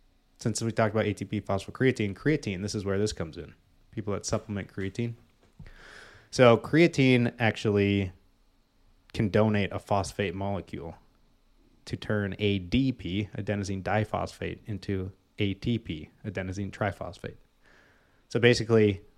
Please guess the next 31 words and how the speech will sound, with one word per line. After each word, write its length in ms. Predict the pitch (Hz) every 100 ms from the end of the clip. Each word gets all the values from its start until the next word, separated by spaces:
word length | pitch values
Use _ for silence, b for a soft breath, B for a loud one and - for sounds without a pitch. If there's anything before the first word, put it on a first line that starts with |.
| _ _ _
when 500 | - 110 101 101 101 98
you 100 | 101
use 320 | 98 113 123
A 140 | - 104
T 160 | -
P 300 | 98 90 95 - _ _ _ _ _ _ _ _
in 100 | 120
order 180 | 98 98
to 280 | 95 104 98
elicit 300 | 101 104 101
a 40 | 101
muscular 340 | 101 - 101
contraction, 520 | 98 101 104 92 -
for 120 | 90 95
example, 420 | 90 87 95 - b b b b b b b -
that 140 | 113
A 100 | 113
T 100 | 113
P 140 | 110
is 80 | 110
broken 300 | 98 104 104
down 220 | 101 101 101
to 140 | -
A 140 | 107
D 160 | 92 110
P, 380 | 107 87 82 87 b b b b b _ _ _ _ _ _
adenosine 460 | 104 95 95 92 90
diphosphate, 680 | 95 92 85 - - 87 - _ _ _
and 140 | 120 107
then 160 | 104
creatine 600 | 98 - 160 - 101 101